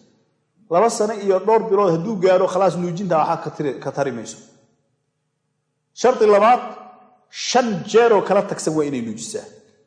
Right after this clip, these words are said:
Hal mar ama laba jeer keliya hadday nuujiso, hooyo u noqon mayso. Shan jeer u yaraan waa inay nuujisaa. Arrimahaasu rabaa inuu ka hadlo. Wa idaa ardacat, haddii ay nuujiso almar'atu, ha-, haweeney, bilabanihaa, caanaheeda waxay nuujisay l-, waladan canug.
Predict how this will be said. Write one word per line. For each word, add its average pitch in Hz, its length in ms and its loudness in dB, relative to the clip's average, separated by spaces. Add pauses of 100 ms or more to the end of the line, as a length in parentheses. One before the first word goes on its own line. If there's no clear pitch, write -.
(180)
Hal 254 220 4
mar 226 180 2
ama 208 120 2
laba 226 200 6
jeer 196 240 2
keliya 226 200 4
hadday 214 200 4
nuujiso, 175 400 -4
hooyo 190 240 4
u 170 80 0
noqon 143 260 -6
mayso. 113 260 -12 (520)
Shan 226 360 0
jeer 208 160 4
u 185 100 -4
yaraan 180 260 4
waa 160 80 0
inay 147 160 -2
nuujisaa. 107 520 -6 (360)
Arrimahaasu 160 440 2
rabaa 143 180 2
inuu 127 120 -2
ka 110 120 -8
hadlo. - 200 -10 (1000)
Wa 190 120 4
idaa 247 260 6
ardacat, 226 380 4
haddii 208 320 0
ay 240 120 4
nuujiso 202 420 0
almar'atu, 214 680 2
ha-, 180 280 2
haweeney, 208 440 4
bilabanihaa, 202 580 4 (100)
caanaheeda 196 440 4
waxay 208 220 2
nuujisay 175 460 -4
l-, 175 200 6 (260)
waladan 208 340 4
canug. 143 220 0